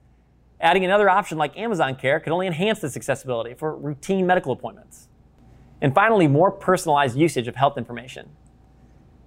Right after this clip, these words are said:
The Amazon Care app works as a centralized hub where patients can identify their problem or concern, and Amazon Care directs them to the right resources. This convenience is founded in healthcare personalization,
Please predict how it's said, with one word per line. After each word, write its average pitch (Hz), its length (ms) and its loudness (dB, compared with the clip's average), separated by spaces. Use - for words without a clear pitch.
The 160 140 4
Amazon 277 320 4
Care - 240 2
app 139 220 2
works 170 300 2
as 156 140 0
a 156 220 0
centralized 202 560 0
hub 135 220 2
where 147 100 0
patients 208 360 0
can 180 120 0
identify 180 400 2
their 175 100 2
problem 160 400 0
or 156 40 -10
concern, 147 460 -6
and 123 200 -6
Amazon 175 300 0
Care 180 160 0
directs 151 320 0
them - 240 -18
to - 80 -20
the 135 60 -6
right 127 120 0
resources. 127 640 -12
This 139 160 -2
convenience 180 600 2
is 131 120 -4
founded 214 440 -2
in 127 260 -4
healthcare 160 600 -2
personalization, 175 800 -2